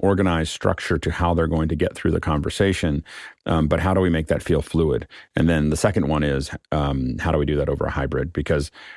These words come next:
I think most companies don't know how to do that, because when I'm in those hybrid meetings, they're horrible. <laughs> So, so they, uh, you know, uh, so I think that figuring out, uh,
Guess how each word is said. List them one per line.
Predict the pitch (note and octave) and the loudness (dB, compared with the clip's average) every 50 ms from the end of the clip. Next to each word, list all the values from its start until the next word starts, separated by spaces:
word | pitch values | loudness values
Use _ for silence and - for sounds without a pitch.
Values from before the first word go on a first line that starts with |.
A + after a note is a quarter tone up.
| - - _ - | -20 -16 _ -2
I | - | 0
think | E2 E2+ D#2+ E2+ | 2 2 2 2
most | E2+ E2 E2 - | 2 2 0 0
companies | - E2+ D2+ E2+ D2+ D2 | 0 0 0 0 0 0
don't | - D2+ C2 B1 | 0 0 0 0
know | - | 0
how | D#2+ D#2+ | 0 0
to | D#2+ | 0
do | - - | 0 0
that, | - D2+ C#2+ - - | 0 -2 -2 -4 -6
because | - - - C#2+ D2+ | -4 -2 -2 -2 -2
when | D#2 D#2+ D#2+ D2+ | 0 -2 0 0
I'm | D2 D2+ | 0 0
in | - G2 G#2+ A2+ | 2 2 2 2
those | G#2 E2 D#2 | 2 0 0
hybrid | E2 C#2+ C#2 - - C2+ | -2 -2 -2 -2 -2 -2
meetings, | D#2 D#2 D2+ D2+ - - - | 0 -2 -2 -2 -2 -2 0
they're | F#2 F#2 | 0 2
horrible. | G#2+ C3 C3 G#2 F2+ E2+ - _ | 2 2 0 0 -2 -6 -8 _
<laughs> | _ - - - - - - D#3+ - A#3+ - | _ -18 -16 -16 -12 -8 -4 0 2 0 0
So, | - - - G#3 F3 - | 0 0 0 0 0 0
so | - - - - - | 2 2 2 2 4
they, | C3+ B2+ - | 2 2 2
uh, | - G2+ G2 F#2 | 2 2 2 2
you | F2+ G2+ G2+ | 2 2 2
know, | F2+ F2 E2+ E2 E2+ | 2 2 0 0 0
uh, | - D#2+ D#2 D2+ | 0 0 0 0
so | D2+ - F2 | 0 2 2
I | D#2 D2 | 2 2
think | E2+ F2 E2 - | 2 0 2 2
that | F2 D#2 - - - - - - - - - | 2 0 0 -2 -8 -14 -14 -14 -16 -16 -6
figuring | - - G2+ F2 F2+ E2+ E2+ | 0 2 4 4 4 4 4
out, | E2 D#2+ D2+ D2 D2 - D#2 | 2 2 0 0 -2 0 0
uh, | D2 C2+ B1+ | 0 0 0